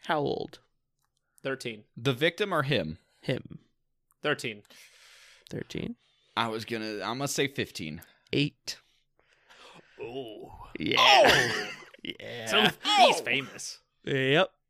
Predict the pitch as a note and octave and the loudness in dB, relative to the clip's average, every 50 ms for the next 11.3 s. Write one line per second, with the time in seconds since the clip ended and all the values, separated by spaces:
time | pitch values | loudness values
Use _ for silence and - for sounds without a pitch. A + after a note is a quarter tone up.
0 | _ - G4+ G4+ G4 F#4+ - - - E4 - - - D#4 - - - G#4+ G4+ - | _ -14 -8 -4 0 4 6 6 6 4 0 0 -4 -4 -4 2 4 4 4 4
1 | - _ - - - _ _ _ _ _ _ _ _ _ - - _ _ - E4+ | 0 _ -4 -4 -4 _ _ _ _ _ _ _ _ _ -20 -20 _ _ -16 -14
2 | F4 D#4+ C#4+ C4 - _ _ _ - - - D3 C3+ B2+ B2 B2 B2 B2 B2 B2 | -14 -12 -12 -14 -16 _ _ _ -8 -2 2 2 2 4 2 4 4 4 4 4
3 | B2 C3 C#3+ F3 G3 - - C#3+ E3+ F3 E3+ D#3+ F3+ G3+ A3 G3+ G#3+ - _ - | 4 4 4 2 2 0 0 -2 0 2 4 4 4 4 4 2 0 -10 _ 0
4 | C#3+ D#3+ D#3 C#3+ - - D3 D#3+ E3+ - - - G3 F#3 F#3 F3+ - - D#3+ - | 0 0 0 0 0 2 2 2 0 0 -2 -2 0 0 2 2 2 2 2 2
5 | - - - G3 G3 G3+ G#3 - - - B2+ A#2 A2+ A#2+ C3+ - _ _ _ _ | 2 0 2 2 2 2 2 0 0 0 0 0 -2 -4 -6 -8 _ _ _ _
6 | _ _ _ _ _ _ _ - - B2 B2 B2 B2 B2 A#2+ - - C#3+ B2+ A#2+ | _ _ _ _ _ _ _ -4 0 2 2 4 4 4 2 2 2 0 0 0
7 | B2 - - D3 C#3+ B2+ B2 A#2+ B2+ C3+ D3 D#3+ F3 - - G3+ F#3+ F3 D3+ E3 | 0 0 0 2 2 2 0 0 0 0 0 0 -2 -4 -6 -6 -2 0 2 2
8 | F3 F3 - D#3+ D3 C#3+ C#3 - - - - _ _ _ _ _ _ _ _ - | 2 2 4 4 4 4 4 2 -2 -12 -14 _ _ _ _ _ _ _ _ -10
9 | - E3+ F3+ F3+ E3+ D#3+ D3 - - - C3+ A#2 G#2+ - G#2 - _ _ - - | 0 4 4 6 6 6 4 2 2 2 2 2 2 -2 -6 -10 _ _ -2 0
10 | D#3+ - - - B2+ A2 A2 A#2 - _ - - - - - - - - _ _ | 0 0 2 0 0 0 -2 -4 -8 _ -20 -20 -20 -20 -20 -20 -20 -20 _ _
11 | _ _ - A#2+ G#2+ C2 | _ _ -8 -4 -2 -2